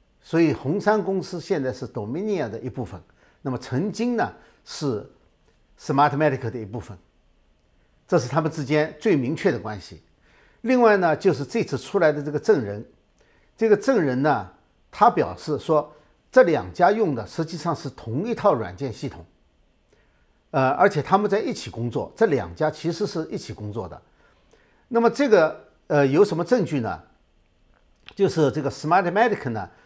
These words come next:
它主要是两项工作哈，和现在这个 Dominion 是一样的。一个呢，就是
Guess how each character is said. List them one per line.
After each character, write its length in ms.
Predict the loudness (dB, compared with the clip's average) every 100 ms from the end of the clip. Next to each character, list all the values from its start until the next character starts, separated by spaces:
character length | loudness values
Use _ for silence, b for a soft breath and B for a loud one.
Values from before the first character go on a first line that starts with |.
| b b b
它 140 | 2 2
主 180 | 2 2
要 100 | 2
是 300 | 2 0 0
两 220 | -4 -4
项 220 | 0 0 2
工 180 | -2
作 140 | -2 -2
哈， 240 | -4 -14 b b b
和 180 | 4
现 180 | 6 6
在 120 | 4
这 80 | 2
个 340 | 0 -2 -4 -6
Dominion 460 | -2 -2 0 -2
是 140 | -4 0
一 60 |
样 220 | 0 0
的。 100 | -4 -16 b b b
一 120 | -4 4
个 160 | 4
呢， 180 | 4 0
就 140 | -2
是 240 | -2 -2